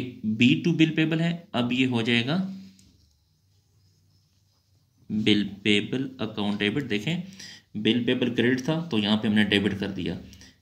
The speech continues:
बी डेबिट था तो यहाँ पे अब इसको क्रेडिट कर देंगे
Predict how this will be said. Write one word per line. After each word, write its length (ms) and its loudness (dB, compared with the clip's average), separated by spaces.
बी 240 0
डेबिट 400 4
था 100 0
तो 140 -4
यहाँ 200 -2
पे 120 -2
अब 100 -4
इसको 260 -6
क्रेडिट 320 0
कर 120 -2
देंगे 300 -4